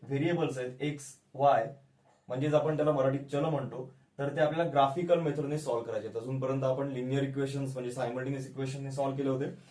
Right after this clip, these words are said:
आता आपण ह्या पद्धतीने सॉल्व्ह करायचे आहेत ग्राफिकल मेथडने. So त्यासाठी काय करायचंय, सपोज, अ, क्वेश्चन नंबर वन दिला आपल्याला, x plus y is equal to six, x minus y is equal to four. So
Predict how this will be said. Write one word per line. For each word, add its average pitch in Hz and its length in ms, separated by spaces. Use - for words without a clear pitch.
आता - 140
आपण 135 220
ह्या 135 140
पद्धतीने 139 420
सॉल्व्ह 139 300
करायचे 135 200
आहेत 156 120
ग्राफिकल 120 360
मेथडने. 120 400
So 147 100
त्यासाठी 180 360
काय 185 160
करायचंय, 156 320
सपोज, 170 440
अ, 143 240
क्वेश्चन 143 260
नंबर 165 200
वन 170 220
दिला 170 160
आपल्याला, 156 240
x 151 480
plus 156 200
y 147 200
is 139 80
equal 147 240
to 139 120
six, 160 200
x 131 360
minus 131 280
y 131 160
is 127 80
equal 127 280
to 139 80
four. 120 180
So 156 80